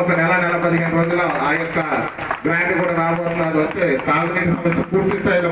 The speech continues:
పరిష్కరిస్తామని మీకు తెలియజేస్తున్నాం. అంటే ప్రతి సమస్య మీద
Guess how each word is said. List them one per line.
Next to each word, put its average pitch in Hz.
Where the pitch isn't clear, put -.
పరిష్కరిస్తామని 156
మీకు 135
తెలియజేస్తున్నాం. 131
అంటే 214
ప్రతి 202
సమస్య 220
మీద 202